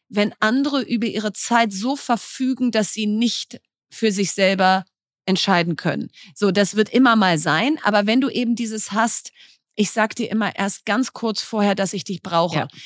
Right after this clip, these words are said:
Speaker 1: Ich sage, „Du kannst heute um acht gehen.“ „Ach nee, ich brauch dich doch bis elf.“
Speaker 2: Ja.
Speaker 1: So, das ist
Speaker 2: Das macht
Speaker 1: unfair.
Speaker 2: dich wahnsinnig.
Speaker 1: Das
Speaker 2: Mhm.
Speaker 1: macht dich wahnsinnig. Das finde ich am allerschlimmsten, wenn ich für mich
Speaker 2: Ja.
Speaker 1: selber geplant hat und dann reißt jemand anders seine Timeline und ich muss es ausbaden.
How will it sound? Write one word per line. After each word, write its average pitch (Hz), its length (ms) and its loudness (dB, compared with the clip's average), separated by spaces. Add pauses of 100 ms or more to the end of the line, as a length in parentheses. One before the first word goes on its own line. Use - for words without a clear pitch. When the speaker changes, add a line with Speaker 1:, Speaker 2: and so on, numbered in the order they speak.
(120)
Speaker 1:
Ich 185 180 -2
sage, 214 260 2
„Du 208 80 -4
kannst 214 260 -2
heute 214 200 -2
um 202 80 0
acht - 320 -2
gehen.“ 226 280 -2
„Ach - 180 -2
nee, 220 100 0
ich 214 160 -2
brauch 196 200 0
dich - 160 -4
doch 196 160 -2
bis 175 180 -6
elf.“ 123 540 -4
Speaker 2:
Ja. 156 260 -8
Speaker 1:
So, 220 200 -4 (280)
das 262 220 2
ist - 200 -6
Speaker 2:
Das 190 200 2
macht 175 140 2
Speaker 1:
unfair. 120 80 -2
Speaker 2:
dich 139 160 -4
wahnsinnig. 120 640 -4 (180)
Speaker 1:
Das 254 160 2
Speaker 2:
Mhm. 269 60 4
Speaker 1:
macht - 160 2
dich 196 200 -2
wahnsinnig. 185 380 4
Das 185 160 -2
finde 233 200 0
ich - 120 -8
am - 200 -2
allerschlimmsten, 220 840 2
wenn 175 120 0
ich - 140 -4
für 220 120 -2
mich 208 180 0
Speaker 2:
Ja. 165 100 -2
Speaker 1:
selber 233 240 2
geplant 220 440 0
hat 247 140 0
und 202 180 -2
dann 220 240 4 (220)
reißt 190 360 2
jemand 208 280 2
anders 233 300 2
seine 208 220 -2
Timeline 208 520 2
und 196 80 -2
ich 175 140 -6
muss 185 160 -4
es 175 100 -10
ausbaden. - 580 -6